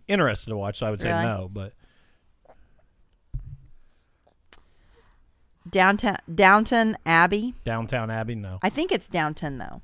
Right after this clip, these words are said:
Speaker 2: because it's not downtown. There's no W.
Speaker 1: Okay.
Speaker 2: No. Okay.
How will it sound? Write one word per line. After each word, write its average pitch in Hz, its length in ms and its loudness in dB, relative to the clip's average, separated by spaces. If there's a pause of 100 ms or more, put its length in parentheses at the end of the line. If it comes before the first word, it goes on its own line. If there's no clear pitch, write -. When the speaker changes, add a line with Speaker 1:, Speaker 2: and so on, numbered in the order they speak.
(480)
Speaker 2:
because 170 220 -10
it's 175 80 -12
not 180 200 -4
downtown. 156 840 -6 (560)
There's 156 160 -12
no 156 80 -8
W. - 340 -10 (1900)
Speaker 1:
Okay. 120 200 -10 (840)
Speaker 2:
No. 151 420 -8 (540)
Okay. 180 340 -6